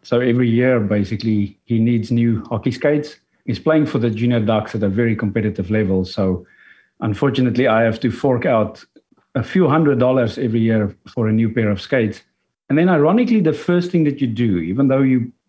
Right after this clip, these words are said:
you know, buy this high-tech carbon fiber single molded skate, the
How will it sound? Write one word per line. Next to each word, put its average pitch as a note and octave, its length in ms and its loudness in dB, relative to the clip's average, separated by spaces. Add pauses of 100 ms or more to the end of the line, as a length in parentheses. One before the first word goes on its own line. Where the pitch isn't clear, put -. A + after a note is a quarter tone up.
you B2 60 -2
know, A#2+ 160 0
buy A#2+ 300 2
this A#2 320 -2 (300)
high-tech B2 840 -4
carbon B2 400 0
fiber A2+ 640 0 (280)
single C3+ 300 2
molded A2+ 640 0
skate, - 580 -4 (460)
the - 80 -14